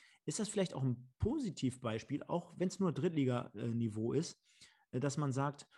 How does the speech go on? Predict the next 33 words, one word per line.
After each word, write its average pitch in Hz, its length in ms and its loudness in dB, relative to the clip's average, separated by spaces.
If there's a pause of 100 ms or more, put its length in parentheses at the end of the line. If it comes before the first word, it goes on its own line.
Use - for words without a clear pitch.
(180)
solchen 151 320 2
Leuten 147 500 2
muss 143 220 -4
man 139 160 -4
ein 127 240 -2
wenig 135 320 -2
Eingewöhnungszeit 147 1000 -2
geben, 135 580 0
solche 135 360 0
Spieler 143 400 0
brauchen 131 300 0
vielleicht 127 280 -2
den 127 100 2
Rückhalt 135 420 2
vom 117 220 -2
Trainer, 143 640 -2 (500)
solche 135 300 2
Spieler 147 380 0
müssen 135 240 0
sich 127 180 -6
ein 120 140 2
wenig 117 260 0
eingrooven, 147 920 0
er 120 100 -4
muss 123 180 -2
sich 123 140 -4
auf 123 80 -6
seiner 143 180 -4
Position 190 540 2
mit 165 140 2
den 180 120 4
Mitspielern 180 460 0
zurechtfinden, 156 720 -4